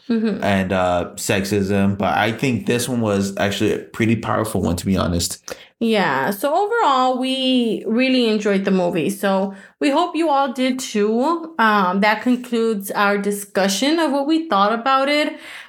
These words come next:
Speaker 1: Um, this is our first episode, so excuse us if we're a little bit all over the place. Um, we promise we'll get better.
Speaker 2: <laughs>
Speaker 1: But, uh, for next week's episode, um, we're still in twenty seventeen. We have a couple of movies for this year, so hang there with us.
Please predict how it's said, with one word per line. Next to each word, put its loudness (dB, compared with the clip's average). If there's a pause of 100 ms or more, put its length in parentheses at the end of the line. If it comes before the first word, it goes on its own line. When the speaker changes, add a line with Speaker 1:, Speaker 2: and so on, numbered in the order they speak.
(100)
Speaker 1:
Um, 2
this 0
is 0
our 0
first -2
episode, 0
so 0
excuse -2
us 0
if 0
we're 2
a 0
little 0
bit 0
all 2
over -2
the -2
place. 0 (420)
Um, 2
we 0
promise 0
we'll 0
get -2
better. 0 (180)
Speaker 2:
<laughs> -2
Speaker 1:
But, -2 (160)
uh, 0
for 0
next 0
week's -2
episode, 0 (500)
um, 2
we're 2
still -2
in 2
twenty 0
seventeen. 0
We 0
have 2
a -2
couple -2
of 2
movies 0
for 0
this -2
year, 0
so -4
hang 0
there 0
with -2
us. -2